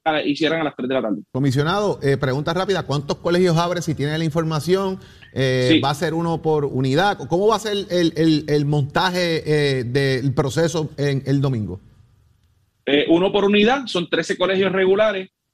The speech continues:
Speaker 1: uno por unidad, son trece, trece unidades, estamos hablando de Atillo, dos añadidos a mano porque hay dos precintos, uno en cada precinto, para un total de quince colegios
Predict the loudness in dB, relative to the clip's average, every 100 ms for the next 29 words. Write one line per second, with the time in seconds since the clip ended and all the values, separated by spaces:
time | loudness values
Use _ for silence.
0 | -10 -8 -6 -6 -4 0 0 -2 -8 -8
1 | -4 -4 -2 -2 -2 -4 -2 2 2 2
2 | 0 -2 -2 2 2 0 0 0 0 0
3 | -4 _ -6 -4 -2 0 2 2 0 -2
4 | -2 0 0 0 -2 -2 -2 -2 -2 0
5 | 0 0 0 2 2 0 -2 -2 -4 -4
6 | 0 0 0 -2 0 -2 -2 -2 -2 0
7 | 2 2 2